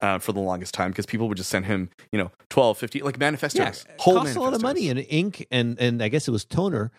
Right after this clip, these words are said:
Speaker 2: and that weird fax paper of the time.
Speaker 1: The, like, the waxy fax
Speaker 2: Yeah.
Speaker 1: paper? Yeah, 'cause we had one of those. We didn't have, like, the neat, like, the, the sheet kind. We had the, the roll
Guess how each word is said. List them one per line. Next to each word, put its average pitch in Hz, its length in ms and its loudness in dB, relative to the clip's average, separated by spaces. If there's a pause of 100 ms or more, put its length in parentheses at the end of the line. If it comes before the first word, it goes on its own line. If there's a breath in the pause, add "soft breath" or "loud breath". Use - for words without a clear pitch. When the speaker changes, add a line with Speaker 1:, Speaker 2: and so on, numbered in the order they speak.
(420 soft breath)
Speaker 2:
and 107 320 2
that 113 260 0
weird 139 380 2
fax 131 280 -4
paper 90 260 -4
of 87 120 -8
the 95 60 -12
time. 87 300 -6 (1120)
Speaker 1:
The, 135 240 6
like, 151 140 0
the 139 100 6
waxy 113 400 0
fax 135 220 2
Speaker 2:
Yeah. 160 120 2
Speaker 1:
paper? 180 360 -6 (840)
Yeah, 104 220 4
'cause 160 200 -2
we 240 80 4
had 240 140 4
one 196 140 2
of 131 60 -2
those. 123 200 4
We 120 80 -2
didn't 147 140 -4
have, 165 140 0
like, 156 140 -2
the 113 120 4
neat, 107 340 -2 (240)
like, 113 220 2
the, 95 320 2
the 110 60 -6
sheet - 300 0
kind. 160 240 0
We 135 100 2
had 110 200 0
the, 101 180 4
the 104 160 -2
roll 101 640 2